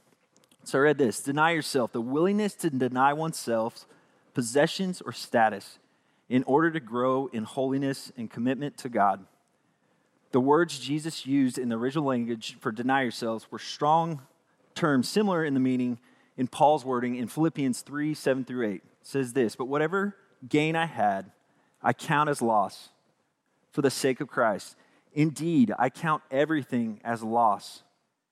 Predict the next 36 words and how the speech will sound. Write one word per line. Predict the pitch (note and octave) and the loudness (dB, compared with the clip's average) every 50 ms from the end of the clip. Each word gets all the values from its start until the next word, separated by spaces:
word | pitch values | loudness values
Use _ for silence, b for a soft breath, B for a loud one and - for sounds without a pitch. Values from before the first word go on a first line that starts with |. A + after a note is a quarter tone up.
| _ _ _ - | _ _ _ -4
because | B2+ - - D#3+ D3+ D3 D3+ | -4 -2 2 4 4 4 4
of | C#3+ | 0
the | B2+ A2 | -4 -6
surpassing | - - A#2 - - - C3+ C3 C#3 D3 - - E3+ D#3 D3+ C3+ | -4 -6 -8 -8 -4 4 6 6 6 6 4 -2 -8 -8 -6 -4
worth | A2 A#2 A#2+ A#2 A2 - | -4 -2 -2 -4 -4 -8
of | - A#2+ G#2 A2+ | -12 -10 -6 -4
knowing | A2+ A#2+ A#2 A#2+ A#2 A2+ | -2 -2 -2 -2 -4 -6
Christ | A2 - - A#2 A2 A2 G#2+ - - | -6 -4 -2 0 0 0 -2 -4 -8
Jesus | - A2 A2 G#2+ G#2+ G2 - - | -8 -8 -8 -8 -10 -12 -8 -8
my | G#2 G2+ | -6 -6
Lord. | G2 G2 F#2+ G2 G2 G2 _ _ _ _ _ _ _ _ _ _ _ _ _ _ _ _ _ | -6 -8 -10 -12 -16 -18 _ _ _ _ _ _ _ _ _ _ _ _ _ _ _ _ _
For | - B2+ B2 | -2 -2 0
his | A2 - C#3+ D#3 E3 | 0 2 2 2 2
sake, | - - - - A#2 A2+ A2 A2 A2 - - _ _ _ _ _ _ _ _ _ _ _ _ _ _ _ | 0 -8 -2 2 2 2 2 0 -6 -10 -20 _ _ _ _ _ _ _ _ _ _ _ _ _ _ _
I | C3 C3+ | 4 4
have | C3+ B2 | 4 4
suffered | - - - - C#3+ C#3 - F3 E3+ D#3+ | 0 -8 -2 -2 -2 -2 0 -4 -4 -4
the | E3 D#3 | -2 -2
loss | C3+ G#2+ G#2 G#2 G#2 A2 - - - - | 0 0 0 -2 -2 -4 -8 -16 -14 -10
of | - A2+ G#2 | -10 -10 -8
all | - A2+ C3+ D3 D#3 D#3+ | -4 0 2 2 2 2
things | - - B2+ A#2 A2 G#2 G2+ G2 - - - _ _ _ _ _ | 0 -4 -4 -4 -2 -4 -6 -8 -14 -20 -20 _ _ _ _ _
and | B2 A#2+ - | -8 -8 -2
count | - D3 C#3 D3 - | 2 4 4 4 2
them | E3 D#3 | -2 -4
as | C#3+ A#2 | -4 -4
rubbish | A#2 G#2+ A2+ A#2 A2 G#2+ F#2+ - - - - - _ _ _ _ _ _ _ _ _ _ _ _ _ _ _ _ | -4 -2 -2 0 0 -2 -4 -8 -10 -12 -12 -16 _ _ _ _ _ _ _ _ _ _ _ _ _ _ _ _
in | - B2+ B2+ - _ | 0 0 0 2 _
order | C3+ C#3 D#3 D#3 C3+ A#2+ A2+ A2+ A#2 A#2 | 0 2 2 4 2 2 0 -2 -4 -4
that | A#2+ A#2 | -2 -2
I | A#2 | -2
might | A#2 A#2 A2 A2 G#2+ | -2 -2 -4 -6 -4
gain | A#2 B2 A#2+ A#2+ A#2+ A#2 A#2 A2 - _ _ _ | -4 -4 -2 -2 -2 -4 -6 -8 -12 _ _ _
Christ. | _ - - G#2+ G#2+ G2 - - - - - - _ _ _ _ _ _ _ _ _ _ _ _ _ | _ -4 0 2 2 2 0 -4 -12 -16 -18 -20 _ _ _ _ _ _ _ _ _ _ _ _ _
So | _ - - | _ -18 -18
the | - | -16